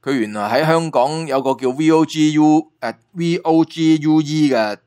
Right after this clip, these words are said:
雜誌封面啊上咗，講自己嘅個性啊、生活觀、愛情觀啊，鏡頭下嘅佢呢，就話而家成熟咗好多啦。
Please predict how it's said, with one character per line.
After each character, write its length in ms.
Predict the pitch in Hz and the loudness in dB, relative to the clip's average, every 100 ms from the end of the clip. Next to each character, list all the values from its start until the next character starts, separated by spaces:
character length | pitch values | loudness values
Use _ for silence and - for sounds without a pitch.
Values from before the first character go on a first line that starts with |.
| - | -8
雜 180 | 117 110 | -6 -6
誌 180 | - 127 | -8 -10
封 180 | 156 151 | -8 -6
面 200 | 113 131 | -4 -4
啊 80 | 110 | -6
上 180 | 104 110 | -8 -4
咗， 320 | 104 113 110 - - - - | 0 0 -2 -8 -20 -20 -8
講 120 | 131 160 | -4 -2
自 140 | 160 | 0
己 20 | 156 | 0
嘅 80 | 160 | 2
個 260 | 143 135 | 2 2
性 260 | 135 131 127 | 0 -4 -4
啊、 180 | 123 113 | -4 -2
生 280 | 113 156 156 | -4 -6 -4
活 80 | 123 | -8
觀、 260 | - 160 151 139 123 | -6 -6 -6 -6 -6
愛 80 | 120 | -6
情 260 | 120 92 104 | -8 -14 -10
觀 260 | 147 143 120 | -6 -4 -4
啊， 80 | |
鏡 260 | 117 127 127 | -4 -4 -4
頭 180 | - 95 | -4 -2
下 140 | 107 120 | 0 0
嘅 100 | 120 | -2
佢 240 | 120 123 | -4 -2
呢， 160 | 139 135 _ - _ | -2 -4 _ -20 _
就 120 | 120 | -4
話 80 | 113 | -2
而 180 | 113 104 | -2 -4
家 140 | 143 | -2
成 280 | 143 101 87 | -2 -4 -12
熟 140 | 95 - | -16 -10
咗 140 | 120 123 | -6 -4
好 80 | 117 | -4
多 220 | 120 113 | -4 -4
啦。 280 | 101 87 78 | -4 -8 -14